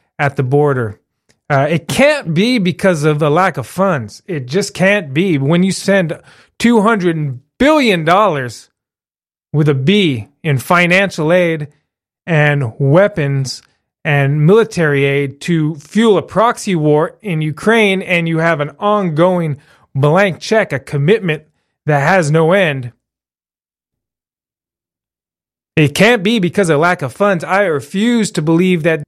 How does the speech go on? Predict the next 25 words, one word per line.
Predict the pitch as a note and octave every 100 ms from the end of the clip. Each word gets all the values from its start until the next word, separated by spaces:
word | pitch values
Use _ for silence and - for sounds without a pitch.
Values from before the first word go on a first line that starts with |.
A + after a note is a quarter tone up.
| -
there's | A3 A3
any | D4+ D4+
problem | F#3 C4 D4+ C4+
in | G#3+
this | F#3
country | - A3+ B3 F#3+ F#3 E3 _ _ _ _ _ _ _
that, | D3+ F#3+ F#3 F3+
uh, | G3+ F3 F#3
is | F3+ F3 D#3+
due | D3 G#3 A3
to | G3 E3
lack | G3 G3
of | E3+
funds. | B2 G3+ F#3+ A#2+ - - _ _ _ _ _ _ _ _ _ -
It | B3+
can't | A3+ C#4 G#3
be. | G3 C4+ A#2+ G#2 _ _ _
Don't | E3 C#4 C4+
bring | D#4 D#4
that | A#3+ F3
garbage. | E3 E3 D3 C3+ C#3
Don't | A3 C4+
bring | G#3+ C4+
that | A#3+ F#3+
excuse, | D3 - F3+ B2+